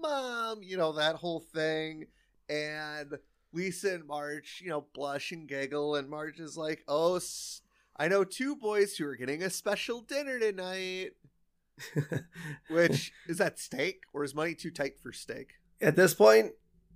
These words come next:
Speaker 2: um, steak. I don't know.
Speaker 1: So
Speaker 2: I, maybe a gelatinous, fatty discount steak.
Speaker 1: Maybe. So, uh, Bart and Homer high five,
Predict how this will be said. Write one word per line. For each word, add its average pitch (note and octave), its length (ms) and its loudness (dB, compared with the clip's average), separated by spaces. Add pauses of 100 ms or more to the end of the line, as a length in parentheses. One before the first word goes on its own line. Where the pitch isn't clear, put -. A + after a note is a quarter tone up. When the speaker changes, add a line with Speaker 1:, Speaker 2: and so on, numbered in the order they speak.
(320)
Speaker 2:
um, D3 800 4 (720)
steak. - 760 4 (840)
I F#3+ 100 10
don't G#3 140 12
know. F3 260 12
Speaker 1:
So F3 80 2
Speaker 2:
I, E3+ 180 10 (200)
maybe F#3 420 10
a D3+ 580 12 (420)
gelatinous, D#3+ 1000 8 (200)
fatty C#3+ 1300 2 (120)
discount C#3+ 420 4
steak. - 320 0 (580)
Speaker 1:
Maybe. C#3+ 460 -6
So, F3 360 0 (140)
uh, C#3 380 0 (320)
Bart F#3+ 260 2
and F#3+ 60 -4
Homer G3+ 320 -2
high F#3+ 240 0
five, D#3 440 -4